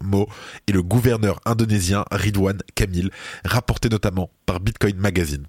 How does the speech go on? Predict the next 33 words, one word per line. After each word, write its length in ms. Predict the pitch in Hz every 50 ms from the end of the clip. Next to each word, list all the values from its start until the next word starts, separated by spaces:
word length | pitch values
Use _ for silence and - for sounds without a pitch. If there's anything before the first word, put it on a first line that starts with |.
| - -
Cet 220 | - 127 117 -
échange, 380 | 131 - - 120 117 120 113 110 -
intitulé 440 | 120 - - 107 - - 101 98 92
La 100 | 82 78
campagne 520 | - - 120 117 - 131 117 101 92 - -
de 160 | 92 107 107
minage 320 | 104 113 107 107 104 101
de 80 | - 98
Bitcoin 420 | 87 92 101 - - - 90 87 - - -
en 100 | 131 123
Indonésie, 480 | 117 107 107 104 101 95 85 78 78 - - - - - -
présente 380 | - - 131 120 107 127 131 -
les 160 | 107 90 82
orientations 180 | 98 80 120 117 - 113 104 - 117 107 -
très 180 | - - 139 127
crypto-friendly 720 | - - - 170 - - 143 - - 113 95 85 82 85 - - - - - -
de 80 | 113 113
ce 120 | - -
pays 280 | 104 - 127 113 110 113
de 100 | 104 95
deux 220 | 87 87 90 120
cent 160 | 110 - 123 107
quatre-vingts 380 | - 101 - 104 95 87 90
millions 360 | 87 95 107 113 104 98 90 - -
d'habitants. 440 | - 95 104 98 95 87 - 73 - _ -
En 80 | 139 143
effet, 340 | 139 139 - - 113 117 - -
selon 240 | - - 135 143 139
le 100 | 117 101
gouverneur 460 | 90 113 117 123 113 110 117 117 110
de 80 | 110
la 100 | 107 95
province 460 | 92 - - 117 98 101 104 98 -